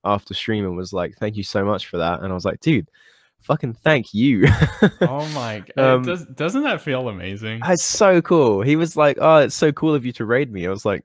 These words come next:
Speaker 1: "Man, it's so cool of you to acknowledge my existence." Um,
Speaker 2: Right.
Speaker 1: we, we actually saw their last U K show, um, before they, they, they, they broke up now. Um, but we saw their last U K show in Hoxton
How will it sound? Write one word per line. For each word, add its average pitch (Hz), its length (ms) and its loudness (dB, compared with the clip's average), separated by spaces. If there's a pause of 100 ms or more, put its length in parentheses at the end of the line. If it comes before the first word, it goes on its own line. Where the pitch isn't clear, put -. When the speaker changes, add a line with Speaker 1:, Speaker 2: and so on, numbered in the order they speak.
(100)
Speaker 1:
"Man, 120 200 0
it's - 160 -8
so 120 160 0
cool 123 200 -6
of 113 100 -4
you 104 100 -2
to - 160 -4
acknowledge 104 500 -4
my 95 140 -4
existence." - 680 -12 (720)
Um, 110 200 2
Speaker 2:
Right. - 80 -8 (180)
Speaker 1:
we, 120 240 4
we 120 120 4
actually 127 300 4
saw 120 320 4
their 101 180 4
last 101 640 -2 (120)
U 101 140 -6
K 98 240 -2
show, 85 440 -4 (320)
um, 85 320 -4
before 92 320 -4
they, 98 160 0
they, 98 180 -4
they, 107 160 -4 (220)
they 101 100 -2 (240)
broke 117 220 6
up 90 120 2
now. 82 360 0 (680)
Um, 92 480 2 (640)
but 107 120 0
we 107 100 0
saw 110 180 -4
their 98 160 4
last 98 440 2
U 90 120 -6
K 85 220 -2
show 82 480 -6
in 82 240 -10
Hoxton 82 680 -8